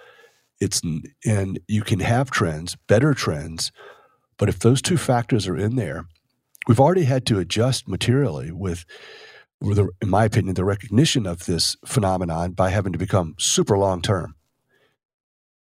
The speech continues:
And so, okay, great, I'll be super long-term. It'll be more fluctuation. It's a slightly worse investment. There's more vol in the trends, but at least, you know, there'll be trends. Yes, but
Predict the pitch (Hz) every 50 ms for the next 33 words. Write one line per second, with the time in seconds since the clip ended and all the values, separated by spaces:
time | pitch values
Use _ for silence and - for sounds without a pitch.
0 | - - 110 98 92 - - 104 110 127 - - 90 98 104 - - 139 110 107
1 | 127 - - 123 117 120 120 - - 147 135 - - 131 - 127 107 98 95 92
2 | 87 - 98 92 92 95 95 85 - 104 98 98 92 110 104 90 95 107 113 -
3 | - 117 104 - - 110 92 90 85 - - 92 92 - - 95 90 - 113 110
4 | 107 107 127 117 98 104 104 101 - 110 101 95 90 90 - - 95 95 90 90
5 | - _ _ _ _ - - - 101 95 85 98 101 107 113 90 104 98 98 98
6 | 101 101 101 95 92 - 135 110 107 117 110 - - 113 101 92 90 90 90 90
7 | - - - - - - - - - _ _ _ _ _ _ _ _ _ - 113
8 | 107 117 151 190 - - - - - _ - 117 101 92 98 101 113 120 113 107
9 | - 117 131 - - - 76 69 65 - - - - - _ _ _ _ - -
10 | - - - _ _ _ _ _ _ - 107 113 92 - - - - - - _
11 | - 113 107 98 -